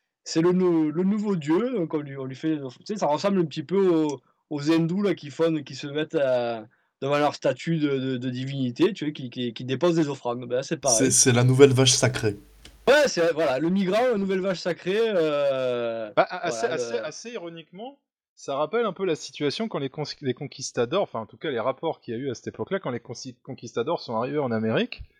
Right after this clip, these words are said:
Speaker 3: et qu'ils ont eu les premiers contacts avec les tribus indigènes qui sont restés assez fascinés devant eux en les prenant pour des, des dieux ou des demi-dieux.
Speaker 1: Ouais, ouais.
Speaker 3: Et bah, et, et bah, c'est peut-être un peu ce qui se passe, hein,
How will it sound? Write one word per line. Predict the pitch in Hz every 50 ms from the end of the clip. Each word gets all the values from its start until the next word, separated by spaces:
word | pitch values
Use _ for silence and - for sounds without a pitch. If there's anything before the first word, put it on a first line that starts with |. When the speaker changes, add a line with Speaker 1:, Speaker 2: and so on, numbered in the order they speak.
| _ _ _ _ _ -
Speaker 3:
et | 120
qu'ils | - - 127 120 123
ont | 131 131
eu | 165 190
les | - 143
premiers | - - 135 135 135 131
contacts | - 123 113 - 175 - -
avec | 127 113 120
les | 120 110
tribus | - - 131 120 120 120
indigènes | 117 113 113 113 160 202 190
qui | - -
sont | - - 117
restés | 113 110 - - 180
assez | 156 - - 123
fascinés | - - 131 - - - 139 151 165
devant | 131 117 117 117 131
eux | 170
en | 196 185
les | 131 113
prenant | - - 135 143 - 156
pour | - 139 127
des, | 117 110 110 110 107
des | 113 113 110 117 117
dieux | 120 127 165 196
ou | 196 165
des | 135 127
demi-dieux. | 120 123 123 123 117 113 117 139 202 254
Speaker 1:
Ouais, | 220 208
ouais. | 165 170 202 - _ - - - _ _
Speaker 3:
Et | 117
bah, | 113 127 143 156
et, | 147 -
et | 147
bah, | 135 139 139
c'est | 135 - - - 147 -
peut-être | _ 156 147 185 190 190
un | 175 139
peu | - 170
ce | 156 -
qui | - 160
se | -
passe, | - 190 160 135 - -
hein, | 127 123